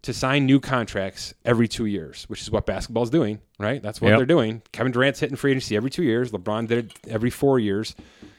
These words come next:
Speaker 1: You know, you're gonna see these guys start to ramp that up more and more. If you're forcing teams to, to sign new contracts or restructured contracts, then they can't sit on their hands like this, right? But if you lock into an eight-year deal like hockey does, <laughs> right? Like, uh, that, if you, if you continue to do that,
Speaker 2: Tavares was the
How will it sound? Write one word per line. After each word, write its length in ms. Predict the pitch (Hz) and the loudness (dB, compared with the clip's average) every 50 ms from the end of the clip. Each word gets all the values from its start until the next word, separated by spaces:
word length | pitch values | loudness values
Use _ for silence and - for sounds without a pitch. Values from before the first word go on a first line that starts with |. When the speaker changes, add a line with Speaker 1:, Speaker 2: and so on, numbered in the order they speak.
| _ - | _ -6
Speaker 1:
You 60 | 101 | -4
know, 60 | 101 | -2
you're 140 | 95 98 107 | 0 0 0
gonna 120 | 110 110 104 | 0 0 0
see 160 | - - 120 | 0 0 0
these 160 | 120 117 110 | 0 2 2
guys 240 | 123 117 113 117 104 | 4 4 4 4 4
start 220 | - - 120 107 - | 2 2 0 0 0
to 60 | 117 | 2
ramp 280 | 101 107 110 117 - - | 2 4 4 2 4 4
that 140 | 120 120 120 | 6 6 6
up 140 | 120 - | 6 6
more 160 | 117 113 120 117 | 4 4 4 4
and 80 | 107 | 4
more. 340 | 107 131 160 123 92 95 95 - _ _ _ _ _ | 4 4 6 6 4 2 0 -4 _ _ _ _ _
If 140 | - 107 - | -12 -2 0
you're 80 | 123 107 | 2 2
forcing 640 | - - - - - 147 151 160 - - 175 170 160 | 2 -2 -4 2 6 6 6 6 4 0 -2 -4 -4
teams 400 | - - 143 123 113 113 107 - | -4 -4 -2 -2 -2 -2 -4 -8
to, 100 | - - 98 - _ - | -10 -12 -12 -12 _ -10
to 120 | - 107 | -8 -8
sign 280 | - - 110 101 101 98 | -6 -4 -2 -2 0 0
new 140 | 98 113 120 | 2 0 0
contracts 560 | - - 101 98 98 - 107 101 98 - - | 0 0 0 0 0 0 -2 -2 -2 -4 -6
or 60 | 95 | -6
restructured 560 | 92 95 90 - - 110 104 - - 101 95 | -6 -6 -6 0 0 0 0 0 -2 -6 -6
contracts, 680 | - 117 107 110 98 - 98 90 87 82 - - - - _ _ _ _ _ _ _ _ _ _ | -4 -4 -2 -4 -4 -4 -6 -6 -6 -6 -8 -12 -16 -18 _ _ _ _ _ _ _ _ _ _
then 100 | - 117 113 | 0 2 2
they 80 | 110 | 2
can't 360 | 107 - - - 143 139 - - | 0 -2 -4 -4 -2 -2 -2 -2
sit 240 | - - - 117 | -2 0 2 2
on 100 | 113 110 | 4 2
their 100 | 107 104 | 2 0
hands 280 | 90 95 95 90 87 82 | -2 -2 -6 -6 -6 -8
like 140 | 82 87 - | -12 -14 -16
this, 300 | - 87 - - - - _ _ _ _ _ _ _ _ _ | -18 -16 -16 -16 -18 -20 _ _ _ _ _ _ _ _ _
right? 240 | 107 107 127 - - _ _ _ _ _ - - | 0 0 0 0 -2 _ _ _ _ _ -8 -4
But 80 | - 117 | -2 -2
if 100 | - - | 0 2
you 80 | 139 123 | 2 4
lock 240 | 127 143 151 - | 4 4 4 6
into 120 | 165 156 147 | 6 8 8
an 60 | 143 | 8
eight-year 280 | 151 156 143 143 131 120 | 6 6 6 4 4 6
deal 280 | 143 175 180 180 175 | 6 6 6 6 6
like 140 | 151 131 - | 4 2 2
hockey 280 | - 156 151 170 - 151 | 2 0 -2 -2 -2 -2
does, 360 | 131 127 139 151 - - - _ - - | 0 0 0 -2 -4 -8 -14 _ -20 -20
<laughs> 160 | _ _ _ - | _ _ _ -10
right? 340 | 117 - - 190 - - - _ - | -4 0 0 0 0 -2 -8 _ -2
Like, 180 | 135 135 - | 0 0 0
uh, 140 | 165 - - 127 | 0 -2 -2 -2
that, 220 | 123 131 - - | -4 -4 -6 -8
if 160 | 123 117 - | -10 -6 -4
you, 100 | 147 143 - | -2 -2 -2
if 140 | 131 - - | -2 0 0
you 60 | 131 | 0
continue 440 | - - 143 123 - - 165 185 202 | 2 2 0 2 4 6 6 6 6
to 120 | - - 165 | 6 6 6
do 140 | 165 240 247 | 6 6 6
that, 180 | 135 120 123 | 6 6 6
Speaker 2:
Tavares 360 | 123 110 117 123 127 131 - - | 6 6 6 6 6 4 4 2
was 20 | |
the 100 | 107 - | 2 2